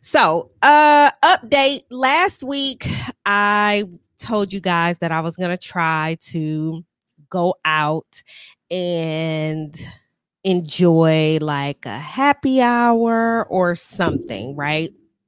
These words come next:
So I did that. I went on Friday and I went to J R Crickets, which,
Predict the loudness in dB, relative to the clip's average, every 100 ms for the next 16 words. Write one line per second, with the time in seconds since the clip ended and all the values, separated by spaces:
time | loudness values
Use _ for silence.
0 | _ _ _ _ _ _ -16 -6 0 4
1 | 4 2 0 0 -2 -2 -4 -4 -6 -10
2 | -20 -20 -20 -12 -2 -2 -2 -2 0 2
3 | 2 0 0 2 2 0 -2 -2 -6 -14
4 | -10 -4 -4 -4 -6 -8 -6 -4 -2 2
5 | 2 0 -2 -4 -2 -2 -2 -4 -8 -6
6 | -6 -6 -8